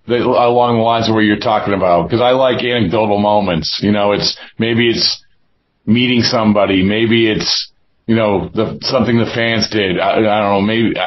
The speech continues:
maybe it's watching something. I don't know. It doesn't have to be top three. It could be, like, top one. I don't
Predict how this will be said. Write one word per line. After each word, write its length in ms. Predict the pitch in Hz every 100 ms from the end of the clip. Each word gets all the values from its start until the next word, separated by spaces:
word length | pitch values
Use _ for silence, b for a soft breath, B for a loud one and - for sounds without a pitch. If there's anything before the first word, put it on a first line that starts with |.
| -
maybe 280 | 127 123 117
it's 140 | 110
watching 440 | 98 113 117 104 101
something. 440 | - 92 87 90
I 100 | 95
don't 160 | 110 92
know. 300 | 82 78 - _ _ _ _ _ _ _ _ _ _ - _ _
It 60 | -
doesn't 220 | 190 185
have 120 | 131
to 40 | 127
be 140 | 120
top 260 | - 117 -
three. 300 | - - 90
It 60 |
could 100 | 110
be, 120 | 120 113
like, 180 | 110
top 280 | - 98 85
one. 280 | 87 80 76
I 80 | 85
don't 220 | 85